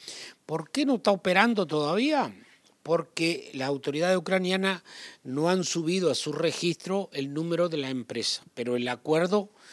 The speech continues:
ya está realizado, se le mandó el, el formulario sanitario nuestro, fue aceptado, así que, bueno,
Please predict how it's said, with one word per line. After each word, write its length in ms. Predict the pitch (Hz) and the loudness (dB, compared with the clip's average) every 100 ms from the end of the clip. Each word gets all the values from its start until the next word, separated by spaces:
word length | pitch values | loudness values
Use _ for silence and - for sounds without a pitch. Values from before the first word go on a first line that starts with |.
| - - | -20 -18
ya 140 | - 127 | -8 -8
está 180 | - 139 | -6 -4
realizado, 720 | 143 151 139 185 233 247 208 | -2 -2 0 4 4 4 0
se 140 | 147 | -2
le 100 | 123 | -4
mandó 600 | 123 123 120 147 147 127 - - - - - - | -6 -6 0 0 0 -4 -10 -20 -20 -20 -20 -12
el, 340 | 110 110 110 | -6 -6 -6
el 380 | 107 107 101 104 | -6 -8 -8 -12
formulario 560 | - 117 123 143 143 131 | -8 -4 0 0 2 -2
sanitario 560 | 123 123 120 160 180 | -2 -4 -2 0 0
nuestro, 420 | 190 233 247 - | 0 2 2 0
fue 160 | 170 175 | 0 2
aceptado, 760 | 160 185 175 - 214 269 294 285 | 2 2 -2 2 4 6 2 -2
así 340 | 143 - 165 | -4 0 0
que, 360 | 160 175 160 151 | 4 8 8 8
bueno, 400 | 143 143 139 | 4 0 -2